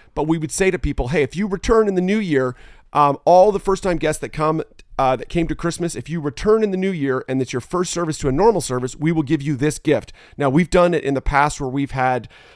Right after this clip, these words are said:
um, we've done books. I know a church that's done, uh, t-shirts. Our friends at Epic Church in, uh, Philadelphia, they do Epic Sunday, which is the middle of,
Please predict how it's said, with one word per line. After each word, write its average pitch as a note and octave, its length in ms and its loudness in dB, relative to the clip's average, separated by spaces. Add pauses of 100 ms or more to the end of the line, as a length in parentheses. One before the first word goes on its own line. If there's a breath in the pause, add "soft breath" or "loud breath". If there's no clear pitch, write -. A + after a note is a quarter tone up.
(140 loud breath)
um, A#2+ 320 -2
we've C#3+ 140 -4
done B2 220 -2
books. - 400 0 (240 loud breath)
I - 120 -2
know A3 140 6
a F#3 60 4
church - 360 -4
that's C3+ 220 -4
done, C3 300 -2 (180)
uh, A2+ 220 -2 (120)
t-shirts. G3+ 480 -2
Our C#3 140 -2
friends C#3+ 260 -2
at A#2 120 -6
Epic - 260 -4
Church - 420 -4
in, B2 380 -2
uh, A2+ 140 -6
Philadelphia, D3+ 680 0 (320 loud breath)
they D3+ 220 0
do C3+ 320 0
Epic D3+ 260 -4
Sunday, D3+ 520 2
which B2 240 -4
is A2 140 -8
the A2+ 120 -2
middle C3 260 -2
of, B2+ 320 -4